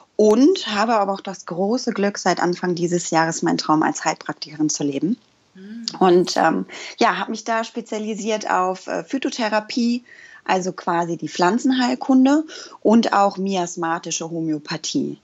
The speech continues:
Speaker 1: Und, ähm, ja, Miasmatik, da sind immer alle erst so am Anfang so, „Uh, was ist denn das?“
Speaker 2: Ja.
Speaker 1: Ja, das was, das ist <laughs> genau.
Speaker 2: <laughs>
Speaker 1: Aber das ist was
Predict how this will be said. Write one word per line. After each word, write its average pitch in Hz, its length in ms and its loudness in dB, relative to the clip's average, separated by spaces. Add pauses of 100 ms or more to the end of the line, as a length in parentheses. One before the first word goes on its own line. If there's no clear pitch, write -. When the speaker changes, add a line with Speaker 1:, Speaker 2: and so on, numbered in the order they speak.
(500)
Speaker 1:
Und, 165 480 2
ähm, 160 320 0
ja, 156 220 0
Miasmatik, 175 720 0
da 170 100 0
sind 180 160 0
immer 185 240 -2
alle 180 120 -2
erst 170 220 -2
so 170 60 -4
am 160 80 -2
Anfang 170 280 -4
so, 160 140 -8
„Uh, 226 200 -2
was 165 160 -6
ist 170 140 -14
denn 175 80 -4
das?“ 285 340 -4 (240)
Speaker 2:
Ja. 202 160 -6
Speaker 1:
Ja, 180 80 4
das 185 180 0
was, 175 120 0 (240)
das - 180 0
ist - 260 0
<laughs> - 0 -
genau. 330 300 4 (260)
Speaker 2:
<laughs> - 260 -14
Speaker 1:
Aber 240 140 4
das 262 140 -2
ist 285 200 -8
was 254 100 -16